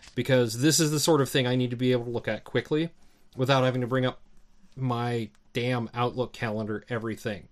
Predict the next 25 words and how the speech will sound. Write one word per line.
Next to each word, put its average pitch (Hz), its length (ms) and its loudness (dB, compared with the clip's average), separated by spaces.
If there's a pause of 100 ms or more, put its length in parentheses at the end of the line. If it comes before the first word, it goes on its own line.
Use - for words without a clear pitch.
(100)
every 117 200 -4
time. 101 300 -6 (420)
First 127 300 2
thing 139 240 2 (420)
in 156 40 -10
the 165 60 -2
morning, 160 480 2
when 120 100 -8
I 117 80 -6
sign 127 320 0
on, 135 180 0
I 117 100 -2
sit 127 220 -2
down, 135 380 0 (460)
I 107 100 -4
write 117 260 0
down 135 220 4
my 160 140 4
tasks, 117 640 -6 (280)
or 120 120 0
I 117 40 4
write 127 220 6
down 131 200 4
my 113 160 -2 (100)
appointments, 120 640 -2